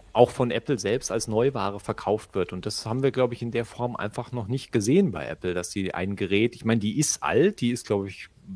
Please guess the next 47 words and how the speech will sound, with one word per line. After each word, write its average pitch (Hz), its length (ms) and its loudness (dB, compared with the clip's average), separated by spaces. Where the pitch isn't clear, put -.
zweitausendsiebzehn 107 800 0
neu 151 240 4
gekommen 170 640 0
und 107 340 -4
die 107 160 -4
ist - 160 -2
seitdem 123 500 4
einfach - 440 -2
als - 260 -4
Einstiegsmodell 123 960 0
im 107 160 -2
Line-Up 123 480 -4
geblieben. 143 680 -2
Und 127 220 0
sie 143 160 0
sind 143 260 4
sie 156 120 6
nicht 160 200 4
recht 135 220 4
losgeworden. 107 720 8
Also 92 180 -2
ich, - 200 -6
man, 117 260 0
man, 120 140 2
es 110 120 -6
gab 117 220 6
ja - 80 12
auch 113 160 6
die, 110 420 2
die 104 300 -8
Vermutung, 120 560 2
dass 107 140 0
sie 104 80 -4
die 98 160 -2
eigentlich 95 260 -4
letzten 110 300 -2
Herbst 120 260 -2
schon 117 160 0
letzt-, - 560 -6
eigentlich 131 400 -2
längst 113 340 -4
hätten 110 200 -4
rauswerfen 90 600 0
müssen, 92 280 -4
vielleicht 90 280 -4
schon 85 200 -6
früher, 113 600 2